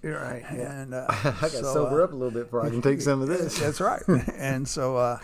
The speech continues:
Speaker 2: that's exactly what it was. And, uh, so finally, Halloween night, nineteen eighty,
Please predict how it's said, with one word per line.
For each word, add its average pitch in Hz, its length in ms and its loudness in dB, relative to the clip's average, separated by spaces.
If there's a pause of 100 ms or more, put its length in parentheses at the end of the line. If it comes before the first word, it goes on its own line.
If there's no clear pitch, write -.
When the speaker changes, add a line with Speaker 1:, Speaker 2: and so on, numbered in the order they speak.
(160)
Speaker 2:
that's 127 220 -4
exactly 135 400 -2
what 110 180 -4
it - 60 -8
was. - 340 -10 (340)
And, 127 280 -12
uh, 127 240 -6 (600)
so 139 200 -10
finally, 175 460 0
Halloween 165 680 -4
night, 117 280 -8 (960)
nineteen 139 320 -10
eighty, 117 360 -6